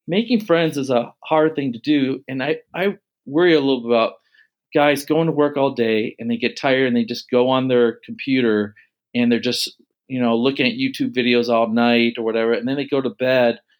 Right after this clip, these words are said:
and they're not building that relationship. They're just staying within themselves.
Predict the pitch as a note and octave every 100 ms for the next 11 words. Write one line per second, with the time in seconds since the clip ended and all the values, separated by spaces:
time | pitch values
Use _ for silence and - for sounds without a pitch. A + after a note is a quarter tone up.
0 | _ _ _ C3+ C3+ D3 C#3 - C#3 C#3
1 | D3+ C#3 B2+ A#2+ - A#2+ C3+ - G#2+ G#2
2 | G#2 G#2+ A2 G#2 A#2+ - B2+ A#2+ A2+ G#2+
3 | G#2+ A#2+ A2+ F#2 - A#1 - - -